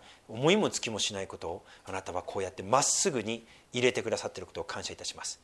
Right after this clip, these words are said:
ちょうど建物を建てる時に、本当にこの、えー、突貫工事じゃないですけれども、えー、この中に、お-、地-、地上深くに、えー、この、お-、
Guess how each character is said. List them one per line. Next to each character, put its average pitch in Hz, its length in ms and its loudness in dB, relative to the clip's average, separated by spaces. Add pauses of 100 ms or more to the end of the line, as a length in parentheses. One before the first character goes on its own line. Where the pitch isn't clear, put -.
(180)
ち - 80 -4
ょ 120 40 6
う - 20 6
ど 110 80 4
建 120 220 6
物 117 160 2
を 110 40 2
建 110 120 4
て 123 80 2
る 110 60 0
時 107 180 -4
に、 110 220 -4 (280)
本 185 260 -6
当 185 80 2
に 175 100 0
こ 160 140 0
の、 143 280 2 (360)
え 113 320 0 (880)
ー、 - 20 -12
突 135 120 4
貫 123 160 4
工 123 140 6
事 113 60 2
じ 113 60 8
ゃ - 20 8
な 120 100 6
い 113 40 4
で 110 80 4
す - 80 -2
け 110 80 0
れ 104 60 0
ど 104 80 0
も、 113 220 -4 (280)
え 107 120 2
ー、 101 40 0
こ 117 100 2
の 107 80 4
中 131 360 6
に、 113 260 -2
お-、 87 160 0
地-、 185 420 2
地 175 180 0
上 185 200 8
深 - 340 -2
く - 120 0
に、 107 180 0 (360)
え 117 140 6
ー、 113 60 4
こ 123 120 2
の、 123 80 6 (260)
お-、 107 280 -2